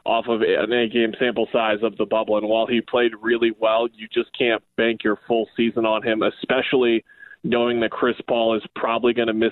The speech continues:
some time at points with injuries and such, and his age just need-, needing him to be maintained on a certain minute restriction as well, so he's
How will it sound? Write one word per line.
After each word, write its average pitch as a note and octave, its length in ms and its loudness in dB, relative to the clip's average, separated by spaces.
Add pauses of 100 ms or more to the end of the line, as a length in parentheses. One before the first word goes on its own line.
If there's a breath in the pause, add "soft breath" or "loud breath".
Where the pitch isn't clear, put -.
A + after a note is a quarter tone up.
some G#2+ 160 -4
time A2+ 360 0
at A#2 180 -2
points B2+ 360 -2
with A2 160 0
injuries A#2 520 2
and B2+ 100 -8 (100)
such, B2+ 220 0
and G#2 160 -2
his G#2+ 180 -2
age A2 280 4 (120)
just A2 180 -4
need-, A2 260 -8 (320 loud breath)
needing B2 280 2
him B2+ 120 -2
to A#2+ 120 0
be A#2 120 2
maintained A2+ 520 0
on A2 120 2
a G#2+ 80 -4
certain G#2+ 240 0
minute A2 200 2
restriction B2 640 0 (420 loud breath)
as A#2 200 2
well, A#2 320 0
so A2+ 120 2
he's G#2+ 120 2